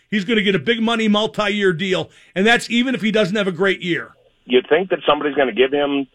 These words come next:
Speaker 2: a multi-year deal.
Speaker 1: Yes.
Speaker 2: Nobody's giving any
Speaker 1: Oh.
Speaker 2: running backs multi-year deals anymore.
Speaker 1: Yeah, except for Todd Gurley, who set the
Speaker 2: Well,
Speaker 1: bar.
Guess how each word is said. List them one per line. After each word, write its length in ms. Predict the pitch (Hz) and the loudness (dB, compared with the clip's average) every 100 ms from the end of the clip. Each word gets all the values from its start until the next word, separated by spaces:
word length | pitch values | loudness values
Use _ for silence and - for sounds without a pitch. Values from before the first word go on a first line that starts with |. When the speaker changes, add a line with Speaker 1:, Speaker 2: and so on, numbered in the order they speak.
| - | -6
Speaker 2:
a 100 | 101 | -2
multi-year 880 | 95 101 139 - 147 151 151 156 151 | 2 2 0 -2 -2 0 -2 -2 0
deal. 280 | 151 170 190 | 2 2 2
Speaker 1:
Yes. 260 | 190 170 202 | 2 2 2
Speaker 2:
Nobody's 200 | 190 165 | -2 0
giving 200 | 175 160 | 0 2
any 160 | 170 | 2
Speaker 1:
Oh. 100 | 208 | 2
Speaker 2:
running 220 | 165 127 104 | 0 0 0
backs 220 | 95 - | 0 0
multi-year 540 | 98 92 95 90 90 85 | -2 0 -2 0 -2 0
deals 260 | 90 82 | -2 -2
anymore. 260 | 85 78 - | -4 -8 -6
Speaker 1:
Yeah, 80 | 247 | -6
except 220 | - 247 | -2 -2
for 80 | 208 | -2
Todd 300 | - 226 180 | -2 -2 0
Gurley, 340 | 196 233 202 175 | 0 2 2 0
who 140 | 190 | -2
set 280 | - 220 - | -2 -4 -2
the 80 | 165 | 0
Speaker 2:
Well, 160 | 190 | 0
Speaker 1:
bar. 220 | 190 190 | 2 -2